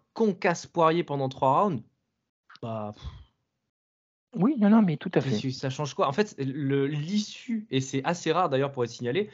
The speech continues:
Speaker 1: l'issue d'un combat ne, ne donnera pas forcément d'interprétation, euh, différente. Enfin, j'ai l'impression en tout cas.
Speaker 2: Ouais,
Speaker 1: Hein ?
Speaker 2: non, mais tout à fait, tout à fait. À
Speaker 1: En plus,
Speaker 2: moins
Speaker 1: les deux,
Speaker 2: que
Speaker 1: on sait ce qu'ils vont faire en plus. C'est pas, il y a pas de marge d'histoire, de marge de progression. Il y a pas de.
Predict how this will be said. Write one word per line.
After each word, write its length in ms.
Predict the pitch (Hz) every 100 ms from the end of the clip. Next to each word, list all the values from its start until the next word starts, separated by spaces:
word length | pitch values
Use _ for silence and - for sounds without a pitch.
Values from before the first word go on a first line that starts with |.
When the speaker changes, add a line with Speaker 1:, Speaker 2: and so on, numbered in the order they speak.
| - -
Speaker 1:
l'issue 440 | 135 180 - 208
d'un 160 | 175 131
combat 320 | 127 139 196
ne, 180 | 185 120
ne 160 | 117 117
donnera 500 | 120 117 127 135 - _
pas 120 | 190
forcément 520 | 185 156 - 147 147 165
d'interprétation, 1000 | 143 139 139 143 135 127 - 170 160 120
euh, 40 | 107 _ _
différente. 580 | 120 127 156 156 160 - _ _ _ -
Enfin, 120 | 123
j'ai 80 | 143
l'impression 400 | 156 165 - 160
en 40 |
tout 120 | -
cas. 120 | - - _ _ _ -
Speaker 2:
Ouais, 140 | 202
Speaker 1:
Hein ? 20 |
Speaker 2:
non, 100 | 330 247
mais 80 |
tout 140 | 185 208
à 80 | 156
fait, 200 | - 131 -
tout 100 | 175
à 80 | 139
fait. 180 | - - -
À 120 | 165
Speaker 1:
En 40 |
plus, 100 | 180
Speaker 2:
moins 120 | 185
Speaker 1:
les 80 | 240
deux, 120 | 135
Speaker 2:
que 40 | 190
Speaker 1:
on 40 |
sait 160 | 143 175
ce 60 |
qu'ils 140 | - 156
vont 80 | 156
faire 200 | 196 143
en 60 |
plus. 360 | 120 131 117 -
C'est 180 | - 131
pas, 160 | 165
il 40 | 160
y 20 |
a 40 |
pas 160 | 131 151
de 100 | 123
marge 240 | 127 131
d'histoire, 300 | 127 120 151
de 60 | 127
marge 280 | 123 123 117
de 60 |
progression. 800 | 120 123 113 120 123 156 151 156
Il 40 | 151
y 60 |
a 40 | 120
pas 140 | 135
de. 120 | 127